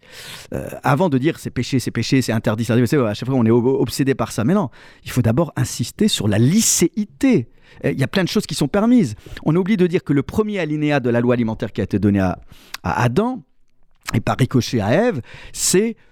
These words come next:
tu mangeras de tous les arbres ». Et après, il y a marqué « sauf un ».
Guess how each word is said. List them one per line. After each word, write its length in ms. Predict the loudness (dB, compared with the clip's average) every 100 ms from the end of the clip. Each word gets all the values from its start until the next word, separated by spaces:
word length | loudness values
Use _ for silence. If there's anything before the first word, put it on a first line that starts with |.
| _
tu 160 | -2 2
mangeras 640 | 2 2 -2 -2 0 0
de 120 | -2
tous 340 | -6 -6 -8 -8 -4
les 240 | 0 0
arbres ». 360 | 0 -2 -6 -18 _ _ -8
Et 80 | -6
après, 220 | -2 0
il 20 |
y 20 |
a 40 | 0
marqué « 200 | 0 -2
sauf 280 | 0 -2 -2
un ». 220 | -2 -2